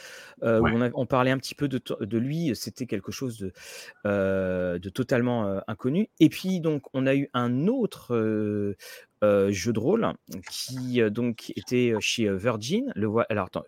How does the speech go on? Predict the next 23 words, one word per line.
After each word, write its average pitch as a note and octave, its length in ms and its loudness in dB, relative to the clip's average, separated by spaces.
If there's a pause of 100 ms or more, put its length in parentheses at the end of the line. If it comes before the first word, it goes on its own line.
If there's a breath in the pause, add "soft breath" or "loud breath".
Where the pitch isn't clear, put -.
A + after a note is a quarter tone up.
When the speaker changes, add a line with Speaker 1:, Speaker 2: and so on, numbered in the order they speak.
Speaker 1:
hop - 140 -4
là, G2+ 160 0
Olivier, G2+ 300 -4
je A#2 160 -4 (120)
te - 60 -4
remets, C3+ 300 2 (640 loud breath)
je A2+ 140 -6
te - 140 -2
remets A#2+ 260 4
même G2+ 220 4 (220)
complètement D#3+ 880 -2 (220)
en G#2+ 120 0
solo E3+ 420 0
layout, C#3 460 6
comme C3 100 -2
ça - 120 -8
tu A2+ 100 -2
vas G#2+ 40 2
pouvoir D#3 200 2
le C#3+ 80 4
montrer. B2 280 2
Donc C#3+ 140 -4
voilà, A2 140 4